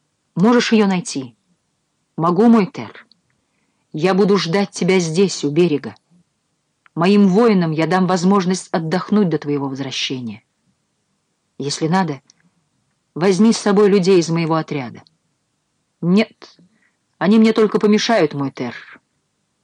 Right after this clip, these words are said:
Я пойду один». «Ты должен сегодня же отправиться в путь».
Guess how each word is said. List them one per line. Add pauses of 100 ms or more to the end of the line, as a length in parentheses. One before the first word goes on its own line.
Я
пойду
один». (1300)
«Ты
должен
сегодня
же
отправиться
в
путь».